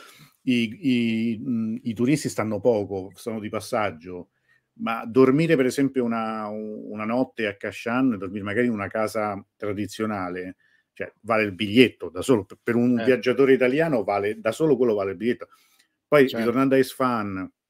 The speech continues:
Speaker 1: il Museo della Musica di Isfahan, eh,
Speaker 2: Sì.
Speaker 1: è una cosa in cui, in genere, mm, per questioni di tempo, per ragioni così di, di, di cosa, non, non ci si va, ma è interessantissimo invece per scoprire, no? Per scoprire anche
Speaker 2: Sì, sì.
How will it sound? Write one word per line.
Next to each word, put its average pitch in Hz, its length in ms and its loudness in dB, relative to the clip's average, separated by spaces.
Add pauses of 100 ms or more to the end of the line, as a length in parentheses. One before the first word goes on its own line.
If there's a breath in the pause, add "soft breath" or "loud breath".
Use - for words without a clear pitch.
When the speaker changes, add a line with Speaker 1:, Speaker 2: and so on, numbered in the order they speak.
(920)
Speaker 1:
il 120 100 0
Museo 120 240 4
della 120 180 4
Musica 123 280 4
di 117 100 4
Isfahan, 117 640 0 (560)
eh, 104 560 -8
Speaker 2:
Sì. - 20 -10
Speaker 1:
è 113 100 -4
una 117 140 0
cosa 120 200 2
in 98 60 -8
cui, 117 320 -6
in 107 140 -8
genere, 123 380 4
mm, 104 80 -6 (560)
per 113 140 -8
questioni 110 320 -8
di 104 120 -6
tempo, 110 380 -2
per 98 120 -8
ragioni 101 380 -6
così 101 260 -6
di, 95 160 -10
di, 90 120 -10
di 87 100 -12
cosa, 123 220 0
non, 104 160 -8
non 98 160 -10
ci 101 120 -10
si 90 100 -10
va, 117 240 0
ma 98 180 -12
è - 100 -14
interessantissimo 98 840 -6
invece 92 240 -12
per 87 100 -14
scoprire, 95 480 -12
no? 113 240 -6
Per 95 120 -8
scoprire 98 320 -10
anche - 240 -8
Speaker 2:
Sì, - 20 -4
sì. 104 400 -12